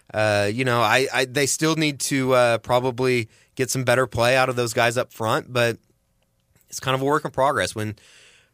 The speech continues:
I, I like to think that they bottomed out at the Cotton Bowl, and you, they're starting to work their way back up. So,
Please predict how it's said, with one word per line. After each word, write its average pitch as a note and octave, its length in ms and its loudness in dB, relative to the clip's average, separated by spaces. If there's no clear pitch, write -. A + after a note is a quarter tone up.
I, C3 220 2
I D3 80 6
like E3+ 180 2
to F3 80 0
think E3 280 -2
that D#3+ 140 -2
they D3+ 120 2
bottomed C#3+ 400 2
out C#3 180 4
at C3 100 -2
the B2 60 -8
Cotton B2+ 340 0
Bowl, G#2+ 220 2
and G#2+ 160 -4
you, A2+ 180 -6
they're B2 140 -2
starting C3+ 320 2
to B2 40 -2
work C3 160 2
their B2+ 100 0
way B2 180 2
back A2+ 320 2
up. G#2+ 240 0
So, G#2 320 0